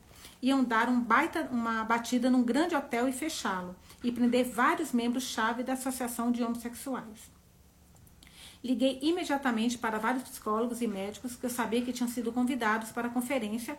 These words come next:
para aconselhá-los a não ir. Tive medo de que a coisa terminasse em derramamento de sangue. Gente, ela ser, deixando claro que ela ser homossexual não tem problema nenhum, óbvio, pelo amor de Deus. Mas ela é louca.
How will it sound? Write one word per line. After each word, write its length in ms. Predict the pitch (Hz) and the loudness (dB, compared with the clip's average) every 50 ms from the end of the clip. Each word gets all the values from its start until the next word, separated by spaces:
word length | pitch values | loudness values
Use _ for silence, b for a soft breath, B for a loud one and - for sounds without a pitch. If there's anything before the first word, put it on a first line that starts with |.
| B B B B B B - | B B B B B B -2
para 160 | 226 233 240 | -2 0 0
aconselhá-los 680 | 240 254 240 - 254 214 214 214 220 247 254 247 - - - | 0 0 0 0 0 2 2 2 2 2 0 -2 -4 -6 -4
a 140 | - 220 220 | -2 -2 0
não 340 | 220 220 220 233 294 339 339 | 2 4 4 4 4 4 4
ir. 240 | 254 196 160 - - - - B B B B B B B - | 2 2 0 -4 -10 -18 -20 B B B B B B B -4
Tive 240 | - 269 247 254 262 | 0 2 4 4 6
medo 320 | 240 220 233 247 247 254 | 6 4 4 2 0 -2
de 100 | 247 - | -2 -2
que 60 | - | -2
a 60 | 240 | -2
coisa 260 | 240 - 240 226 220 214 | 0 0 0 0 0 0
terminasse 680 | - 247 254 262 240 214 202 220 233 247 247 - - | 0 4 4 4 4 4 2 0 0 -2 -2 -2 -4
em 60 | 220 | -4
derramamento 680 | 208 214 208 220 214 208 208 214 208 208 214 220 220 226 | -2 -2 -2 -2 -4 -4 -4 -4 -6 -6 -6 -6 -6 -6
de 100 | 226 247 | -4 -4
sangue. 420 | 254 - - 208 190 196 196 190 - B B B B B B B | -4 -4 -6 -8 -10 -10 -12 -14 -16 B B B B B B B
Gente, 340 | - - 262 262 254 - - - | 0 4 4 4 4 2 -2 -2
ela 260 | 254 247 254 285 311 311 | 0 2 2 2 2 0
ser, 480 | - - - 240 233 226 - - - - | -2 0 0 2 2 0 -2 -6 -12 -8
deixando 320 | 233 233 226 - 240 247 240 | -6 -6 -4 -2 -2 -2 -2
claro 300 | - 240 240 240 240 226 | -2 -2 -4 -2 -4 -4
que 100 | - 208 | -6 -6
ela 100 | 202 196 | -6 -4
ser 140 | - - 240 | -2 2 2
homossexual 540 | 247 240 240 - 247 226 - - 226 226 | 4 2 2 0 -6 -6 -4 -2 0 2
não 100 | 247 269 | 2 2
tem 140 | - 277 269 | 2 2 2
problema 320 | 254 254 226 220 226 233 262 | 2 2 2 2 2 2 2
nenhum, 320 | 302 320 277 233 - - | 4 4 4 2 2 4
óbvio, 420 | 254 240 247 190 170 - 175 180 - - | 6 6 6 4 2 -4 -8 -8 -8 -6
pelo 140 | - 208 202 | -4 -4 -2
amor 240 | 208 208 220 254 254 | 0 2 2 2 2
de 80 | 285 | 2
Deus. 280 | 247 226 214 196 185 - B B B B B B B B B B | 0 0 0 0 -2 -6 B B B B B B B B B B
Mas 200 | - 262 254 240 | 4 6 6 6
ela 140 | 220 190 190 | 4 2 0
é 40 | 208 | 2
louca. 380 | 269 311 269 226 - - 185 | 2 2 2 0 -2 -6 -12